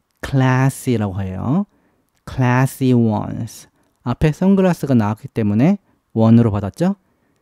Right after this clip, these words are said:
Some classy ones.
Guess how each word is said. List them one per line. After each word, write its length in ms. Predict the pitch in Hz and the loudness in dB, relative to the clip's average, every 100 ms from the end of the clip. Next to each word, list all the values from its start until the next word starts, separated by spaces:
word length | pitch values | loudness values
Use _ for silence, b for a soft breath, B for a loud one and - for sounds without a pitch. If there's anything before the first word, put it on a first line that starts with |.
| _ | _
Some 400 | - - 120 147 196 _ _ _ - | -10 -2 2 4 2 _ _ _ -12
classy 540 | - 113 113 117 135 127 | -4 -2 -2 -2 0 2
ones. 760 | 113 104 95 90 87 - - | 2 -2 -6 -8 -12 -12 -20